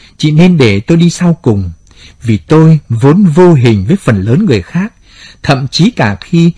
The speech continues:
không có chiếc áo choàng như của bố tôi. Có lẽ tôi đã thừa hưởng được khả năng đó hoặc học được bí mật về nó khi quan sát bố. Dù thế nào đi nữa,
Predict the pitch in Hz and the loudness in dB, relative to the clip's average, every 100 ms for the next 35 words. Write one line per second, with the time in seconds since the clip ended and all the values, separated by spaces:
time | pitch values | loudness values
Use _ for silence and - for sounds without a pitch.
0 | - _ - 175 170 170 - 233 143 214 | -8 _ -4 -2 0 -2 -2 -4 -2 -2
1 | - 120 101 95 104 151 147 135 120 95 | -2 -2 -2 -2 -2 0 0 -2 -4 -4
2 | 90 139 131 196 - 147 139 _ _ _ | -6 -4 -2 -2 -2 -4 -4 _ _ _
3 | _ _ _ _ _ - 147 139 131 196 | _ _ _ _ _ -10 -2 0 0 -4
4 | 160 139 123 - _ - _ 185 175 214 | -4 -2 -4 -8 _ -20 _ 0 0 0
5 | 156 127 110 113 123 - 107 107 170 175 | 2 2 2 2 -2 -2 -6 -4 -2 -2
6 | 151 160 214 - - - - 110 113 104 | -2 -4 -8 -16 -20 -12 -6 -4 -4 -6
7 | 101 - 117 139 131 208 147 185 220 123 | -4 -4 -4 0 -2 0 2 2 0 -2
8 | - 107 101 117 196 - - 151 147 - | -4 -4 -2 -4 -6 -8 -4 -2 -4 -4
9 | 165 156 143 190 202 147 127 170 - _ | -4 -4 -4 -6 -6 -4 -2 -4 -8 _
10 | _ _ _ _ _ _ _ _ _ _ | _ _ _ _ _ _ _ _ _ _
11 | 127 127 - 156 110 110 131 135 131 147 | -2 0 2 0 0 0 0 0 0 -2